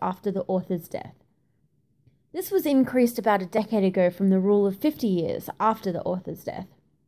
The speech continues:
The Productivity Commission is recommending a huge overhaul of this scheme and reducing copyright over literary works to a mere twenty-five years after publication, moving towards a system of fair use for books.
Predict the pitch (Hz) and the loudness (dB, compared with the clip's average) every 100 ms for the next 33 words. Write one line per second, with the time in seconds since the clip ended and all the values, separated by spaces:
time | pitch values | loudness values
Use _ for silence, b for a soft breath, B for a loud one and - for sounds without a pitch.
0 | _ _ _ _ _ _ _ _ _ - | _ _ _ _ _ _ _ _ _ -16
1 | 233 370 466 - 302 277 269 254 233 233 | -2 2 4 4 2 2 0 2 2 4
2 | 226 208 226 233 220 208 202 - 196 - | 2 2 2 2 2 2 2 -2 -6 -2
3 | 285 302 294 - - 220 202 196 196 170 | 6 8 8 6 6 6 4 4 4 2
4 | 175 175 - 185 117 - 202 202 190 302 | -2 -8 -4 -4 -2 0 0 2 4 2
5 | 302 262 226 233 220 202 180 185 240 233 | 4 2 2 0 2 2 4 6 6 8
6 | 220 196 190 185 180 175 160 - - 208 | 6 6 6 6 4 2 0 -2 -6 -2
7 | 208 214 208 - 311 302 277 254 220 196 | 0 0 -2 0 0 0 -2 2 2 2
8 | 190 180 175 190 190 190 196 185 180 180 | 2 2 -2 -6 -4 -6 -6 -6 -6 -8
9 | 175 185 196 190 b b b - 381 392 | -8 -8 -10 -12 b b b 0 2 2
10 | 359 330 269 240 247 247 240 220 196 - | 2 4 4 4 2 0 0 -2 -2 0
11 | 277 262 226 180 190 - - - - 165 | 4 6 4 2 0 -2 -14 -12 -10 -8
12 | 156 - - | -10 -10 -18